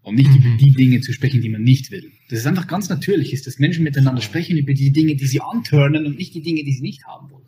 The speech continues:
Speaker 2: Mhm.
Speaker 1: Dass es zum Beispiel normal wird, lebendige Beziehungen zu kreieren.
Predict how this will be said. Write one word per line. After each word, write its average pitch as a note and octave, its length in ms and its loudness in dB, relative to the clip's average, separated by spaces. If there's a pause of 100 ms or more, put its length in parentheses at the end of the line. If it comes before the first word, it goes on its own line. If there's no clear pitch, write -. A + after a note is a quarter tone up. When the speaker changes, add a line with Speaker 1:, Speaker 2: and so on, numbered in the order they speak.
Speaker 2:
Mhm. A#2 380 -8 (240)
Speaker 1:
Dass B2+ 140 4
es C#3+ 100 2
zum D3+ 160 -6
Beispiel C#3 580 -2 (280)
normal C3+ 580 0
wird, C3+ 420 -6 (440)
lebendige D#3+ 640 0
Beziehungen B2+ 640 -4
zu - 160 -14
kreieren. F#2+ 520 -16